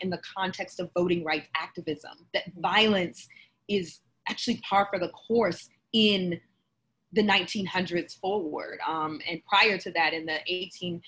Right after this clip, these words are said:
seventies through the nineteen hundreds, through the nineteen sixty-five, as it appear,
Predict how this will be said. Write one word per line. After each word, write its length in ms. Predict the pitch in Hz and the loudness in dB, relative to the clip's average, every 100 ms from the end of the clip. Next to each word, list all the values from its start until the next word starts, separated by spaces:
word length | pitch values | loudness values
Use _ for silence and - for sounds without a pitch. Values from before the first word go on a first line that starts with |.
| - _ | -20 _
seventies 600 | - - 196 175 175 - | 0 0 2 -2 -4 -6
through 480 | 165 180 226 240 190 | -8 -2 2 2 0
the 100 | 175 | -4
nineteen 400 | 170 170 156 165 | -4 -4 -6 -10
hundreds, 360 | 160 160 160 - | -8 -8 -10 -8
through 180 | 185 170 | -8 -6
the 60 | |
nineteen 380 | 165 165 - 160 | -4 -4 -6 -12
sixty-five, 720 | 165 - 170 185 226 196 165 | -12 -12 -6 -2 2 2 0
as 140 | 156 | -4
it 160 | 170 - | -4 -4
appear, 380 | 156 - 170 160 | -6 -6 -6 -6